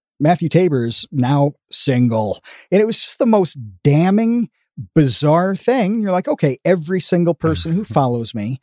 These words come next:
Speaker 1: is going to just see that
Speaker 2: Yeah.
Speaker 1: I got dumped." Like, this sucks.
Speaker 2: <laughs>
Speaker 1: It was a horrible feeling, and there's no fame attached to it at all.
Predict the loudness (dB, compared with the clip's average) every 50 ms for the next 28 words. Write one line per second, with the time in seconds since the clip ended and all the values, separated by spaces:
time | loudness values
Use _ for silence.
0 | _ _ _ -4 -2 -2 2 2 2 2 2 0 -4 -4 -2 0 0 0 0 0
1 | 0 2 2 2 2 0 0 -2 -2 -4 -6 -8 -8 _ -4 -4 -4 -4 -6 _
2 | -20 -20 -20 -20 _ _ _ _ -12 -12 -12 -6 0 2 2 2 2 2 -2 -2
3 | -2 -2 2 2 0 0 2 -2 -2 0 -2 -4 -2 -2 -4 -4 -2 -4 -4 -4
4 | _ -6 -6 -6 _ -6 -6 -4 -2 -2 -2 0 0 0 2 2 0 0 -4 -4
5 | -2 0 2 2 4 2 0 0 -2 -4 -4 -4 -4 -4 -2 -2 -2 -2 -2 0
6 | -2 -2 -2 -2 0 0 2 2 2 2 2 2 0 -2 -4 -4 -2 -2 0 0
7 | -2 -2 -4 -6 -6 -6 -6 -6 -4 -2 0 0 -2 -2 -4 -4 -6 -8